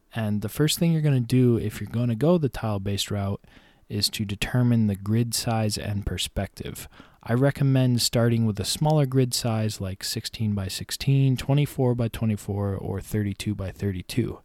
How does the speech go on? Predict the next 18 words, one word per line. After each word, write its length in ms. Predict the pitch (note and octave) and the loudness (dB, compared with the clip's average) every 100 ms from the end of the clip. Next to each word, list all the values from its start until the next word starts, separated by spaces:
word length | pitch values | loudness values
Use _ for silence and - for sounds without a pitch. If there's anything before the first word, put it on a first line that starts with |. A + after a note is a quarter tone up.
| _ | _
Remember 380 | A#2+ A#2 A2+ A2 | 0 4 4 4
that 200 | G#2 - | 0 0
those 240 | A2+ G#2 | 2 2
numbers 580 | G2+ G#2+ A#2+ A#2 A2+ G2+ | 0 2 4 4 4 2
are 180 | G2 G#2 | -2 -2
a 120 | G2 | -2
reference 680 | F#2+ G#2+ A#2+ - A2 G#2+ - | 0 0 -2 0 0 0 -2
to 240 | - G#2+ | -2 -4
how 340 | - G#2 G2 F#2+ | -2 -6 -6 -6
tall 460 | - B2+ B2+ B2 A#2 | -2 0 2 2 0
and 260 | G#2 G2+ | -2 -4
how 240 | - G2+ F#2+ | -4 -6 -6
wide 600 | F#2+ B2 B2+ B2+ B2 A#2+ - _ _ _ - | -2 0 2 2 0 -4 -12 _ _ _ -2
in 260 | A#2+ G#2 | 2 2
pixels 680 | C#3+ E3 - A2+ A2+ G#2+ - - - A#2 | 2 0 0 -2 -2 -2 -4 -6 -10 -4
one 280 | A2 A2+ A2 | 0 2 2
grid 420 | G#2 A2 G#2+ G#2 | 2 0 0 -2
cell 380 | - G2+ F#2+ | -4 -2 -4